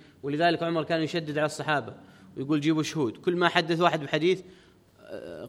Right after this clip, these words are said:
قال: "شاهديك"، أو العقوبة الموجعة، كما قال لأبي موسى وغيره وغيره. كل ما قال واحد: "عندي حديث"، قال: "جيب اثنين يشهدون معك"، أو العقوبة الموجعة. حتى كانوا يخافون، حتى قال له أبي بن كعب:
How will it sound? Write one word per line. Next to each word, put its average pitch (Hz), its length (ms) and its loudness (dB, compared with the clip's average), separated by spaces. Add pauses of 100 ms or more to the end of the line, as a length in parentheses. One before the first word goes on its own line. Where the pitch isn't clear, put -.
قال: 165 280 6 (320)
"شاهديك"، 170 640 4
أو 165 240 6
العقوبة 156 420 4
الموجعة، 127 520 6 (300)
كما 156 180 4
قال 151 200 8
لأبي 143 240 4
موسى 147 320 0
وغيره 139 380 0
وغيره. 139 340 -4 (1120)
كل 226 140 0
ما 208 120 6
قال 196 200 8
واحد: 180 300 8 (180)
"عندي 175 280 0
حديث"، 180 300 2
قال: 175 320 4 (200)
"جيب 160 160 2
اثنين 165 260 4
يشهدون 156 360 0
معك"، 175 320 0
أو 165 140 2
العقوبة 160 400 2
الموجعة. 160 440 2 (1200)
حتى 180 280 -2
كانوا 190 240 6
يخافون، 175 460 2 (580)
حتى 175 560 2
قال 180 200 6
له 175 220 2
أبي 170 260 6
بن 160 140 2
كعب: 165 260 4